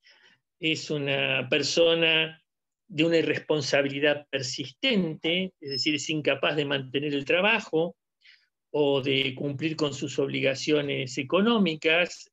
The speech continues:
es una persona que tiene falta de, de remordimiento,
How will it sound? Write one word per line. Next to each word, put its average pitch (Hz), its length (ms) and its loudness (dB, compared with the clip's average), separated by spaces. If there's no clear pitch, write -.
es 151 240 -4
una 143 180 -4
persona 147 720 0
que 147 180 -2
tiene 143 600 0
falta 143 540 0
de, 127 600 2
de 143 120 -4
remordimiento, 156 1200 0